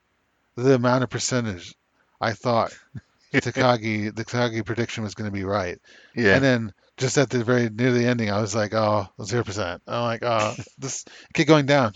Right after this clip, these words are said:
Speaker 1: kept going down.
Speaker 2: And then you saw the, uh,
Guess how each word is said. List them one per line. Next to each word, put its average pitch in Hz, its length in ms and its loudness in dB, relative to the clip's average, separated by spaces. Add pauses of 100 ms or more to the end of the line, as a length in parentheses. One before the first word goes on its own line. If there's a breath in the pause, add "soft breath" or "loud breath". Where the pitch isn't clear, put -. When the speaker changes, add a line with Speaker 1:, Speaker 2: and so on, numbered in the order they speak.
Speaker 1:
kept - 160 -16
going 123 140 -2
down. 107 220 -4 (760 loud breath)
Speaker 2:
And - 160 -14
then 113 120 4
you 117 100 2
saw 113 220 6
the, 104 220 2
uh, 95 280 4